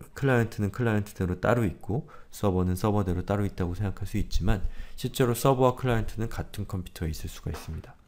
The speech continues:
자, 그리고 저는 윈도우에다가, 제가, 저는 윈도우를 쓰고 있어요. 윈도우에다가 아파치라고 하는 프로그램을 설치를 했습니다. 자, 그럼 아파치가 설치된 그 디렉토리를 한번 볼까요?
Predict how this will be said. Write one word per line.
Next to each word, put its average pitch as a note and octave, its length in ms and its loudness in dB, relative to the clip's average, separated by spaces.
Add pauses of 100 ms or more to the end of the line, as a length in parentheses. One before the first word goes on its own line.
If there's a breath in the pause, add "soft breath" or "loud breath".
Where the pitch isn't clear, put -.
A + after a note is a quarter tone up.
(800 loud breath)
자, G2+ 100 4
그리고 F#2+ 200 6
저는 G2+ 480 6
윈도우에다가, G#2 960 4
제가, - 180 -2
저는 F2 220 2
윈도우를 F#2 340 2
쓰고 G2 220 -6
있어요. - 460 -2 (340 loud breath)
윈도우에다가 F#2 880 4 (220 loud breath)
아파치라고 E2 840 -2
하는 F#2 260 -2
프로그램을 G2+ 540 -2
설치를 G#2 420 -4
했습니다. F#2+ 460 -6 (640 loud breath)
자, A#2 100 4
그럼 B2 100 10
아파치가 C#3 440 6
설치된 C#3+ 720 6
그 A2 300 6
디렉토리를 A2 460 4
한번 G2+ 240 2
볼까요? F2+ 380 2